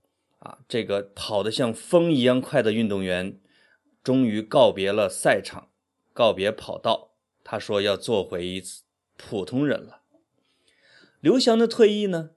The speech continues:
让我想起来另外两个很伟大的运动员，一个是去年退役的李娜。李娜拿了网球的大满贯，啊，她的这种拼搏的精神和她很有个性的性格，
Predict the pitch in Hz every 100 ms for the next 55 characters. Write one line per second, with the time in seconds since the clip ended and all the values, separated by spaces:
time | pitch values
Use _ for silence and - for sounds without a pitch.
0 | - 175 160 135 - 139 165 139 139 190
1 | 190 151 123 110 92 85 110 98 - -
2 | 110 127 127 87 104 101 101 92 90 92
3 | - _ _ _ _ _ - 104 113 110
4 | 113 98 - _ _ _ - - 254 151
5 | 110 113 151 120 117 101 92 87 135 -
6 | _ _ _ _ _ _ _ _ _ _
7 | - 92 95 123 98 98 101 123 101 -
8 | _ _ _ _ 110 107 95 - 113 113
9 | 131 110 95 85 117 104 - _ _ _
10 | _ _ - - _ - 123 113 101 113
11 | 95 90 _ _ _ _ - 175 175 151
12 | 151 147 190 196 139 - - _ _ _
13 | - 131 131 143 151 147 - 151 226 165
14 | - 247 160 170 165 - 311 262 104 95
15 | -